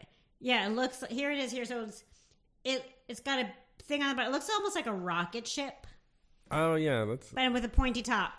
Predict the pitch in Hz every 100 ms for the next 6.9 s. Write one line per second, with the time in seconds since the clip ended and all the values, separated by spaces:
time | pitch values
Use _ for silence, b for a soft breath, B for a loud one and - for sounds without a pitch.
0 | - 135 143 123 107 98 107 104 95 95
1 | 90 98 98 - 98 95 - 92 - 104
2 | 95 92 90 - 85 85 - 92 92 135
3 | 139 135 113 95 - 120 120 113 120 120
4 | 110 104 110 117 92 - - 90 - 85
5 | 311 - 285 - 92 - B B 285 -
6 | - - - 233 B 214 - 269 254